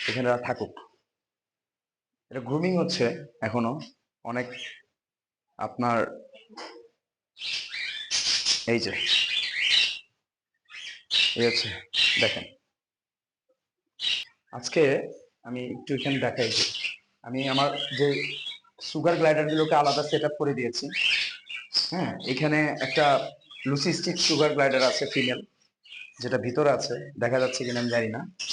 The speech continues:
আর এখানে একটা ক্লাসিক সুগার গ্লাইডার আছে, এই যে দেখা যাচ্ছে ভিতরে।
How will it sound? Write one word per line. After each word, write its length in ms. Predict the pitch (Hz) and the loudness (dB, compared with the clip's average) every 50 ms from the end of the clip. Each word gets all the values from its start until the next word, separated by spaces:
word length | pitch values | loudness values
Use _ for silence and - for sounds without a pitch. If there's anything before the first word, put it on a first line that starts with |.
| - - - - - | -4 -2 -2 -2 2
আর 420 | - 110 107 110 113 - - - | 4 4 4 4 2 0 -2 -4
এখানে 260 | 135 139 147 170 165 156 | -2 -2 0 0 0 0
একটা 140 | - 160 160 - | -2 -2 -4 0
ক্লাসিক 400 | - 156 147 143 143 - 180 180 | 4 4 4 4 2 0 -4 -2
সুগার 280 | - - 151 151 143 127 | -2 2 2 2 2 2
গ্লাইডার 340 | 127 127 123 107 113 113 | 2 0 0 0 0 0
আছে, 180 | 110 107 - 127 | 0 0 0 0
এই 80 | 123 120 | 0 2
যে 80 | 123 | 2
দেখা 240 | 117 123 117 135 123 | 2 2 2 2 2
যাচ্ছে 280 | 113 110 - - - 110 | 0 0 -2 -4 -4 -4
ভিতরে। 340 | 101 110 98 113 101 - | -4 -4 -2 -2 -2 -4